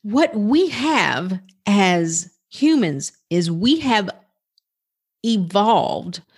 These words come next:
from using just our limbic brain, which is our lizard brain, which was designed for survival.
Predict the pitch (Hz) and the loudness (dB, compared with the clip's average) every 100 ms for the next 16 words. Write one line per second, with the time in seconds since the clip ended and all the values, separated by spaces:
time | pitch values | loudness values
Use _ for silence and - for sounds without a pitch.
0 | _ _ - - 202 175 160 160 151 - | _ _ -12 -2 2 2 0 -2 -4 -8
1 | _ _ _ _ _ _ - 185 233 240 | _ _ _ _ _ _ -8 0 2 2
2 | 220 196 151 175 262 294 - - 202 196 | 0 -2 0 0 2 0 -2 -2 0 2
3 | 175 165 160 180 254 285 202 147 - 147 | 4 2 2 2 2 4 2 -2 -4 -2
4 | 135 135 156 165 - 170 160 151 156 185 | 0 0 0 -2 0 0 0 0 -2 0
5 | 233 277 233 170 156 143 131 143 147 180 | 0 0 0 -4 -6 -8 -8 -6 -4 -4
6 | - - - _ _ _ 180 _ _ 170 | -6 -10 -20 _ _ _ _ _ _ -2
7 | 202 165 160 175 156 196 269 285 254 - | 0 0 0 0 0 0 2 2 0 -2
8 | - 214 208 190 - 175 151 156 90 - | -2 0 2 -2 -4 -2 0 -2 -2 -6
9 | - 208 254 | -10 -8 -8